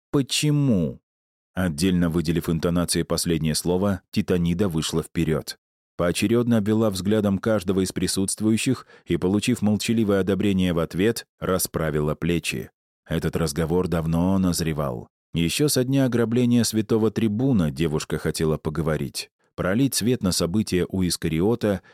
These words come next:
и, быть может, хотя бы частично реабилитироваться в наших глазах. Для нее это было жизненно необходимо,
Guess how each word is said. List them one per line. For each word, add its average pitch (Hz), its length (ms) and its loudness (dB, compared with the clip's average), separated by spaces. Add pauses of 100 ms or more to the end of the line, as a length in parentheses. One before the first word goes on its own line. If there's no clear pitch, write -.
и, - 80 0
быть - 220 0
может, 104 440 2
хотя - 220 -2
бы 80 120 -2
частично 98 680 -2
реабилитироваться 87 880 0
в 76 60 -4
наших 76 340 -2
глазах. 76 680 -4 (440)
Для 85 180 0
нее 98 300 4
это 110 140 -2
было 107 260 2
жизненно 104 540 2
необходимо, 90 920 -2